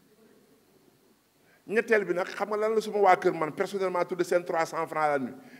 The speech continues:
C'est les nuits blanches à trois cents francs. Nuit blanche, benn xale nelawatul pour trois cents francs. Il faut moraliser le secteur.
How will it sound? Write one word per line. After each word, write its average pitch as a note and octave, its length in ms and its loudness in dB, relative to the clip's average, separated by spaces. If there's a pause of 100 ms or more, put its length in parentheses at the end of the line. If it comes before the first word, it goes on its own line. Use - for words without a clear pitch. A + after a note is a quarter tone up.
C'est - 180 6
les G3+ 100 6
nuits G3+ 200 -4
blanches F3+ 320 0
à E3+ 120 0
trois F3 240 2
cents D#3 200 -4
francs. A#2+ 240 -8 (1300)
Nuit G3+ 180 -2
blanche, E3+ 320 2
benn G#3 180 4
xale G3 260 4
nelawatul E3+ 440 4
pour F#3 200 -2
trois F#3 200 2
cents D3+ 220 -4
francs. A#2+ 200 -10 (600)
Il A#3+ 120 0
faut A#3 180 10
moraliser G3+ 520 6
le F#3 80 10
secteur. D3 380 0